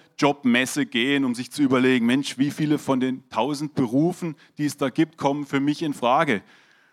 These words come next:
Wenn der Vater Zimmermann war, dann wurde der Sohn auch Zimmermann. Das war völlig klar. Und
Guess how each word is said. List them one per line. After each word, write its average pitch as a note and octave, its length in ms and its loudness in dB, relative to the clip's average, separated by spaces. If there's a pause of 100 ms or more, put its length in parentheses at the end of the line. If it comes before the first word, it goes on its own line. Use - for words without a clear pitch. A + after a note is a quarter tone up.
Wenn A#2 160 -2
der A2+ 120 2
Vater B2 720 2 (480)
Zimmermann E3 600 2
war, F3+ 260 2
dann E3 180 -2
wurde C3+ 200 0
der D#3+ 160 -4
Sohn G3 200 -2
auch B3 200 0
Zimmermann. D3 560 0
Das G#2+ 120 -10
war C3 100 -2
völlig E3+ 340 -4
klar. F3+ 440 0
Und D3+ 200 -8